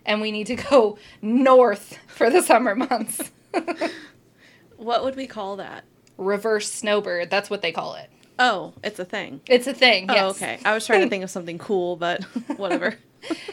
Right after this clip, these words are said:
Speaker 1: Yeah, the YouTuber that I follow who travels a lot, her name's Taylor Wynn. She actually <laughs> liked one of our videos on TikTok,
Speaker 2: <laughs>
Speaker 1: so.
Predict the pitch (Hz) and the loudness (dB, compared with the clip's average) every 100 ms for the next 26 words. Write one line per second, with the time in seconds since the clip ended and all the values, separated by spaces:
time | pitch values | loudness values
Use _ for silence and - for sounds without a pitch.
0 | - 240 240 233 - 247 233 226 302 - | -4 2 4 4 0 -4 -2 -4 -6 -6
1 | 294 220 220 202 190 - 185 185 185 175 | -4 -2 -2 2 2 2 0 0 0 0
2 | 185 185 190 185 - 170 165 196 214 247 | 2 0 -2 -6 -4 -4 -4 -6 -6 -4
3 | 247 254 262 240 208 196 190 - 180 180 | -2 -2 -2 -4 -6 -6 -6 -4 0 0
4 | 180 175 185 240 - _ - - 196 170 | 0 -2 -2 -6 -10 _ -18 -6 -4 -4
5 | - - 214 208 - - - - - - | -6 -12 -12 -12 -14 -16 -10 -8 -8 -10
6 | - 196 - - - - - - - - | -10 -8 -8 -10 -14 -20 -20 -20 -18 -16
7 | - - - 381 415 - - 330 - 190 | -16 -8 -4 -2 -4 -8 -12 -6 -2 0
8 | - - - | -2 -8 -12